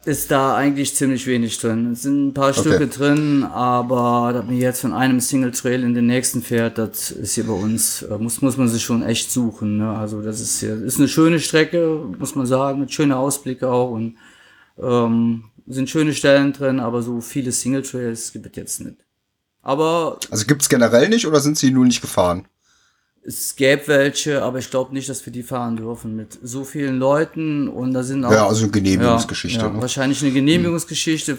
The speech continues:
Speaker 1: vielleicht auch ein bisschen zu schwer für, ist ja jetzt kein Rennen oder so, ne? Soll ja auch, sollen ja auch alle mit froh werden und, äh, ja,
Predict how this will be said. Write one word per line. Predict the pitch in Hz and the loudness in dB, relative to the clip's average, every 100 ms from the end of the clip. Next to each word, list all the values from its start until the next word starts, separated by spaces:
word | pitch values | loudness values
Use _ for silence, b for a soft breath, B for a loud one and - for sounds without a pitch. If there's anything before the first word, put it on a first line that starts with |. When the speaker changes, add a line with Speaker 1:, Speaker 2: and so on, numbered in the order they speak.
| - | -8
Speaker 1:
vielleicht | - 127 127 143 135 | -4 2 2 2 0
auch | 139 | -2
ein | 135 | -2
bisschen | 135 - 120 | -4 -2 -4
zu | - | -4
schwer | 117 143 143 147 147 139 - - | -6 0 4 4 4 2 -6 -20
für, | - - 131 127 123 120 117 - - - | -18 -8 -2 0 2 0 -2 -6 -12 -14
ist | 120 - | -8 -2
ja | |
jetzt | 120 120 - | 0 0 0
kein | 123 113 | -2 -2
Rennen | 113 131 143 139 | 2 2 4 4
oder | 127 123 | 4 2
so, | 123 123 127 | 0 -2 0
ne? | 123 123 | 0 -2
Soll | 117 123 120 | -4 -4 -4
ja | 110 | -4
auch, | 117 _ _ _ _ | -8 _ _ _ _
sollen | 131 131 | 2 4
ja | 131 | 4
auch | 117 | 2
alle | 123 127 123 | 2 4 4
mit | 120 117 | 4 0
froh | - 131 139 131 | -2 -2 0 2
werden | 131 127 120 117 | 0 2 2 2
und, | 113 110 110 107 117 113 107 107 _ _ _ _ _ _ _ - | 2 0 0 0 -4 -6 -6 -6 _ _ _ _ _ _ _ -8
äh, | |
ja, | 98 - | -6 -6